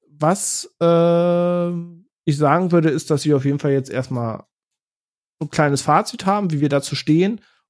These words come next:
und können ja, sag ich mal, vielleicht sagen, was wir positiv fanden oder nicht positiv fanden, bevor es in den Spoiler-Teil geht. Weil ich kann schon mal meine größte Hauptkritik nennen an dem Film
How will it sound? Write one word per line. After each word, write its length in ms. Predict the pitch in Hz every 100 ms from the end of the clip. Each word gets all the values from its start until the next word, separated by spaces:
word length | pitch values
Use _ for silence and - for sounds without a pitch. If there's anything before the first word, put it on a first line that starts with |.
| -
und 300 | 156 156 -
können 200 | 160 175
ja, 120 | 175
sag 180 | 151 160
ich 140 | 151
mal, 200 | 147 147
vielleicht 380 | - 147 139 -
sagen, 400 | 135 131 135 127
was 220 | 127 -
wir 100 | 160
positiv 560 | 131 147 139 135 - -
fanden 300 | - 135 127
oder 180 | 117
nicht 300 | 120 131 -
positiv 500 | - 135 123 123 127
fanden, 300 | - 123 123
bevor 260 | 117 - 123
es 100 | 123
in 80 | -
den 120 | 117
Spoiler-Teil 600 | - - 113 107 - 120
geht. 320 | 113 120 190 - - - _
Weil 80 | 135
ich 80 | 131
kann 180 | 170
schon 160 | 208 196
mal 60 | 147
meine 220 | 160 180
größte 500 | - 147 185 - 127
Hauptkritik 720 | 139 185 - - 202 226 - _
nennen 260 | 175 190
an 160 | 160 180
dem 160 | 190
Film 380 | 196 - 220 277